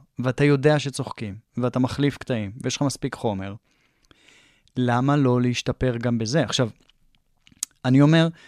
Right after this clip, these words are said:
שאתה מתחיל הופעה מלאה, היא לא טובה.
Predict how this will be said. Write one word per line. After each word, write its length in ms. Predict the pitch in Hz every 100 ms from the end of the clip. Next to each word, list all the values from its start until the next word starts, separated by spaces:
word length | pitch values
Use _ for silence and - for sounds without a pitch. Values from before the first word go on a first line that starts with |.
| - -
שאתה 220 | - 127 117
מתחיל 580 | 113 - - 190 220 -
הופעה 320 | 135 - 139
מלאה, 480 | 175 139 123 147 170 170 _ _ _ _ _ _ _ _
היא 160 | 131 143
לא 140 | 165 220
טובה. 260 | 285 156